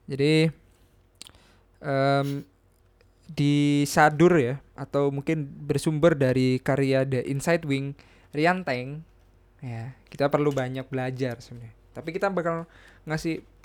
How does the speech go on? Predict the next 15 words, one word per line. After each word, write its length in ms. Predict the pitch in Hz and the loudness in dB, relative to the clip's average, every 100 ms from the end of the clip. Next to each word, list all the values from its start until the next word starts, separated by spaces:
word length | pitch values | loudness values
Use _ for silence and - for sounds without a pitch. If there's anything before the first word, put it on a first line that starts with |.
| - | -10
pembelajaran 480 | 151 143 139 151 151 | -2 0 2 2 0
simple, 480 | 190 185 170 120 113 | -2 0 2 0 0
simple 320 | 208 214 240 | 0 4 4
aja, 160 | 135 127 | 4 -2
simple 400 | - - 156 170 | -12 -10 -6 0
aspek, 320 | 160 - 139 131 | 0 0 -4 -2
nggak 240 | 143 131 | -2 0
pakai, 400 | 139 - 131 - - - - - - - | 0 -2 -2 -2 -10 -20 -20 -20 -20 -14
em, 560 | 147 135 135 131 131 135 - - - | -8 -6 -4 -4 -6 -8 -10 -18 -4
papan 320 | - 131 135 | 2 4 2
taktik 480 | 139 135 _ 208 - | 0 -6 _ -6 -6
kek, 240 | 202 190 - | -8 -8 -10
nggak 160 | 131 | -10
pakai 160 | - 143 | -8 -4
gambar. 440 | 135 139 143 135 | 0 0 2 -2